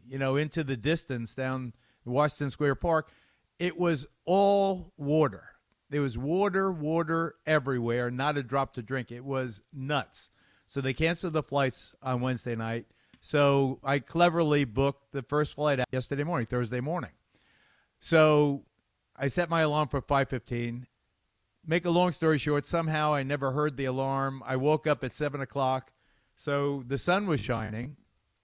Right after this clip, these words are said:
Fifth Avenue was miraculously dry, relatively speaking. I had the Weather Channel on, and they were talking about all the horrors, and I'll get into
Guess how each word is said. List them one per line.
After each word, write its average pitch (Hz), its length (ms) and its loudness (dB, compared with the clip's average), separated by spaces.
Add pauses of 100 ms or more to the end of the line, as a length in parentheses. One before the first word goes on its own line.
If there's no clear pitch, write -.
(480)
Fifth 170 180 -2
Avenue 165 380 0
was 131 280 -2
miraculously 135 1160 -2 (260)
dry, 156 380 2
relatively 117 640 -2
speaking. 110 540 -12 (600)
I 131 260 -2
had 139 220 -2
the 131 80 0
Weather 151 360 2
Channel 123 400 -2
on, 123 240 -4
and 120 100 -4
they 117 80 -2
were 110 140 -4
talking 131 320 -2
about 120 240 -2
all 131 300 0
the 113 140 -4
horrors, 113 540 -2
and 117 120 -6
I'll 117 100 -4
get 117 220 -6
into 123 480 -4